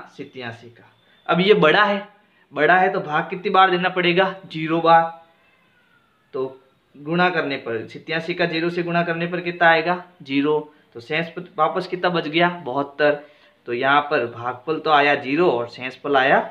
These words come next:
बहत्तर। चलो, तो भागफल तो आया ज़ीरो और शेषफल कितना आया? बहत्तर। वो कहाँ लिखना? यहाँ पीछे। अब तीसरे कॉलम में आने के बाद हमें केवल क्या करना है? संशोधन।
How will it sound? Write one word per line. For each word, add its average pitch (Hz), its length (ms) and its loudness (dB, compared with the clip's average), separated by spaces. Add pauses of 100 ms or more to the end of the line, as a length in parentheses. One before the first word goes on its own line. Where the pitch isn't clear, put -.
बहत्तर। - 500 -12 (500)
चलो, 107 220 -10 (480)
तो 117 60 -14
भागफल 131 520 -6
तो 160 100 -4
आया 143 300 4
ज़ीरो 151 640 -6 (1700)
और 113 140 -10
शेषफल 147 480 -8
कितना 156 320 -6
आया? 156 200 2 (200)
बहत्तर। 123 680 -10
वो 135 120 -10
कहाँ 147 240 0
लिखना? 143 320 -6
यहाँ 120 300 -8 (100)
पीछे। 117 340 -16 (520)
अब 190 240 0
तीसरे 269 380 2
कॉलम 185 340 4
में 185 140 -2
आने 160 220 0
के 170 140 -2
बाद 156 180 2
हमें 151 280 -6
केवल 147 300 -2
क्या 151 180 -2
करना 151 340 -2
है? 156 220 -4
संशोधन। 123 880 -14